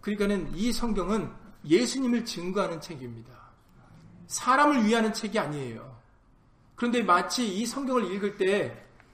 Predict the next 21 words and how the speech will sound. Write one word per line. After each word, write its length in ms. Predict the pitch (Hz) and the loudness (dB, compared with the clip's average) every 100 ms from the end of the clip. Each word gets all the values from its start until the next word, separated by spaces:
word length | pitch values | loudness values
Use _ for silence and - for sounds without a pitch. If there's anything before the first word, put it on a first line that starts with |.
| - | -12
사람을 720 | - - 302 320 320 330 302 | -8 2 8 8 8 6 2
중심으로, 680 | - 226 226 220 202 202 - | 2 -2 0 0 2 2 0
사람을 580 | - - 294 320 330 254 | -2 0 4 6 6 4
위한 600 | 208 262 262 254 233 - - - | 6 8 6 4 0 -10 -16 -12
그 380 | - 262 285 277 | -2 2 2 0
관점으로 580 | - 214 208 254 214 226 | -2 -2 0 0 2 0
이 160 | 180 | 0
말씀을 420 | 202 156 151 196 160 | 0 0 -2 -4 -4
읽으면, 520 | 143 143 180 160 - - - - | -4 -6 -4 -4 -6 -14 -18 -8
우리는 460 | 180 226 220 - | -2 0 0 -2
책들을 480 | - 311 - 320 254 | -2 -2 0 0 0
읽을 180 | 190 202 | 0 -2
때 100 | 196 | -2
그렇게 300 | 185 196 214 | -4 -4 -4
읽죠. 500 | 147 - 160 127 - - - - - - - - - - - - - | -6 -6 -6 -6 -12 -16 -20 -20 -20 -20 -20 -20 -20 -20 -20 -20 -16
그러면 340 | - 208 214 208 | -4 0 2 0
이 140 | 160 | 0
말씀을 400 | 185 151 175 156 | -2 -4 -6 -8
알 240 | 127 135 139 | -6 -8 -8
수 220 | - 208 | -8 -6
없습니다. 640 | 135 - 147 117 - - | -8 -10 -12 -14 -16 -20